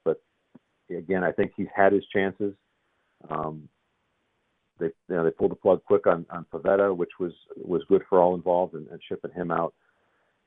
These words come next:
And I just think they're, they're, they're just, they're, they might be afraid the fact that they're, they're leaving a guy out there that, that the electricity is there every once in a while. It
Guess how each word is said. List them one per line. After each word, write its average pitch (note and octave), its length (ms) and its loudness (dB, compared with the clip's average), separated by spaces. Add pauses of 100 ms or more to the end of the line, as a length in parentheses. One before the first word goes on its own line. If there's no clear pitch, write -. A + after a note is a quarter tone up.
And E2 120 -6
I D#2 60 -2
just D#2+ 200 -8
think F2+ 220 -2
they're, E2 180 2 (200)
they're, E2+ 160 -2
they're F2 200 -6
just, - 100 -4 (140)
they're, G2+ 180 0 (100)
they A#2 80 2
might E3+ 200 2
be B2 80 0
afraid A#2 400 0
the - 60 -12
fact G#2+ 320 -4
that F2+ 80 -14
they're, E2+ 180 -8 (260)
they're F#2+ 100 -10
leaving G#2+ 260 -4
a G2 40 -4
guy F2+ 240 2
out F2+ 140 0
there F2+ 140 -8
that, E2 140 -6 (1300)
that A2+ 120 -6
the G2+ 80 -4
electricity A#2 560 0
is F#2 100 -4
there F#2 220 2
every F#2+ 160 -4
once F#2+ 220 -8
in F#2 60 -8
a - 20 -10
while. E2+ 260 -4
It D#2 80 -12